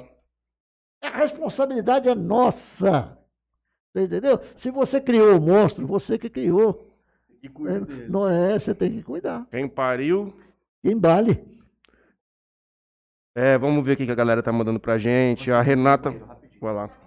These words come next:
Speaker 3: A Renata Trindade manda assim: "Meu sogro é a voz da sabedoria, uma con-,
Speaker 1: Obrigado, que Renata.
Speaker 3: uma conversa é uma aula."
Speaker 1: Você,
Speaker 3: Realmente.
Speaker 1: você é minha,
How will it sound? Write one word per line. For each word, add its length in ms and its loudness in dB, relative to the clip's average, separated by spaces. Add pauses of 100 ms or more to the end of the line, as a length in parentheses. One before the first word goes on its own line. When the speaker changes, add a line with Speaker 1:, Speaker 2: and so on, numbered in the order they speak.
(240)
Speaker 3:
A 60 -6
Renata 400 2
Trindade 480 4
manda 200 4
assim: 200 -2
"Meu 160 2
sogro 360 -2
é 40 4
a 60 4
voz 340 0
da 100 -4
sabedoria, 600 -2
uma 120 2
con-, 60 6
Speaker 1:
Obrigado, 380 2
que 100 -4
Renata. 240 2
Speaker 3:
uma 160 4
conversa 600 2
é 20 4
uma 160 2
aula." 380 0
Speaker 1:
Você, 100 -14
Speaker 3:
Realmente. 640 -2
Speaker 1:
você 320 -2
é 60 -2
minha, 380 -4